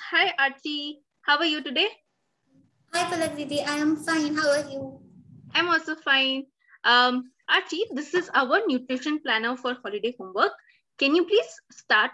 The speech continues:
Speaker 1: reading what is written on the screen?
Speaker 2: Yes, Didi. Healthy food, dairy, vegetables,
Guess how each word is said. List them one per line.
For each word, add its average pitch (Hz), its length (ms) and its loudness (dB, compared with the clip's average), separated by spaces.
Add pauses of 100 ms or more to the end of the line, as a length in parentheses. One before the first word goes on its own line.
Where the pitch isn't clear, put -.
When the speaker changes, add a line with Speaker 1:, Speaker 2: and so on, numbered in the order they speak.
Speaker 1:
reading 240 280 -4
what 226 160 0
is 240 100 -2
written 226 240 -4
on 220 100 -4
the 240 60 -8
screen? 349 480 -2 (640)
Speaker 2:
Yes, - 180 -4
Didi. 202 300 -12 (800)
Healthy 247 400 0 (140)
food, 233 320 -2 (840)
dairy, 214 640 -2 (380)
vegetables, 240 1000 -2